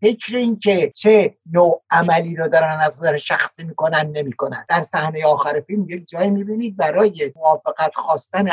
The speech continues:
از گروه‌های مختلف یکی از فعالین سیاسی میاد سه تا سوال مکانیکی توی ماشین می‌کنه، همشون میگه بحث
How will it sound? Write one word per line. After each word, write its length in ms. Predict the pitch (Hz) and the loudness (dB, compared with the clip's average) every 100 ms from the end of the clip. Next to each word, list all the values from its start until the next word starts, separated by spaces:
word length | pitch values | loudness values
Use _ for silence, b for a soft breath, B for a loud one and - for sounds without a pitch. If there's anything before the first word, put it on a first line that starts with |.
| 160 | -2
از 180 | 147 135 | -2 -4
گروه‌های 560 | 156 143 131 147 139 139 | -6 -6 -6 -4 -4 -4
مختلف 640 | 139 - - 135 196 247 196 | -8 -10 -10 -4 0 0 0
یکی 280 | 220 185 | -2 -2
از 240 | 156 156 _ | -6 -8 _
فعالین 640 | 143 - - 151 185 185 139 | -10 -8 -6 -4 -2 -4 -8
سیاسی 480 | _ 151 - - | _ -6 -6 -8
میاد 400 | 190 220 262 262 - | -6 0 2 2 0
سه 120 | 247 | -4
تا 160 | 247 226 | 0 0
سوال 480 | 208 196 196 196 151 147 | 2 2 4 2 -2 -10
مکانیکی 520 | 160 160 160 151 226 | -2 -2 -2 -6 -12
توی 160 | - 233 | -2 2
ماشین 400 | 180 - 226 240 | 4 2 -2 -2
می‌کنه، 640 | 262 220 202 190 180 180 | 2 2 2 2 0 0
همشون 460 | 170 185 226 226 254 | 0 2 2 0 -4
میگه 380 | 220 175 202 220 | -4 0 4 2
بحث 440 | 175 196 - - | 4 0 0 -4